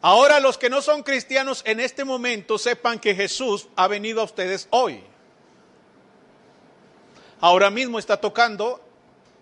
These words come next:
la puerta. ¿Qué hacemos cuando alguien toca la puerta? Bueno, salimos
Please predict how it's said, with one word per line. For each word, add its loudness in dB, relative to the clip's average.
la 0
puerta. -4
¿Qué 4
hacemos 0
cuando 0
alguien 2
toca -2
la 4
puerta? -2
Bueno, 2
salimos -2